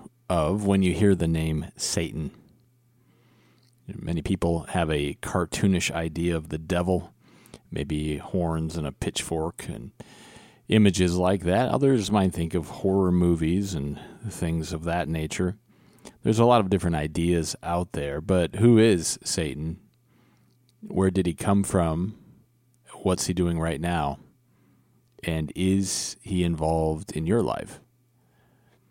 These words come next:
Now, the reason people have all sorts of wrong ideas about Satan is simply because Satan is an expert at causing confusion. He confuses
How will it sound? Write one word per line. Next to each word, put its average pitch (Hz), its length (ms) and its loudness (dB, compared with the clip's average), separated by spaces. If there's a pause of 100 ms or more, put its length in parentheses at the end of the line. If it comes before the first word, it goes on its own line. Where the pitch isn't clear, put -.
(440)
Now, 82 140 -4
the 82 120 -2
reason 87 380 2
people 82 580 0
have 85 180 -2
all 82 140 2
sorts 82 400 -2
of 78 260 -6
wrong 90 360 2
ideas 85 720 0
about 76 360 -6
Satan 101 600 -4
is 90 380 -2
simply 156 360 -2
because 90 760 -2 (540)
Satan 90 580 0
is 82 540 -2 (220)
an 92 120 -2 (140)
expert - 720 -6 (160)
at 80 380 -4
causing 78 760 -4
confusion. 78 760 -6 (800)
He - 160 -8
confuses 80 720 -4